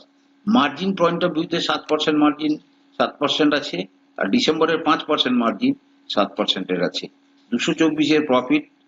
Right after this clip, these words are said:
এ, সরি, চারশো আটাত্তরের প্রফিট কমে দাঁড়িয়েছে চারশো উনষাট মার্চ to মার্চ, এবং ডিসেম্বরের তিনশো বারো কোটি টাকার প্রফিট বেড়ে দাঁড়িয়েছে চারশো উনষাট। আর অ্যানুয়াল ভিত্তিতে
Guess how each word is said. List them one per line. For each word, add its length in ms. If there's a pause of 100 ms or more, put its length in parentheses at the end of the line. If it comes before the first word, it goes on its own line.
এ, 160
সরি, 340
চারশো 280
আটাত্তরের 580
প্রফিট 320 (400)
কমে 240
দাঁড়িয়েছে 420
চারশো 360
উনষাট 520 (340)
মার্চ 220 (120)
to 80
মার্চ, 360 (300)
এবং 200
ডিসেম্বরের 560
তিনশো 320
বারো 240
কোটি 260
টাকার 240
প্রফিট 320
বেড়ে 220
দাঁড়িয়েছে 500 (420)
চারশো 280
উনষাট। 460 (420)
আর 120 (120)
অ্যানুয়াল 420
ভিত্তিতে 580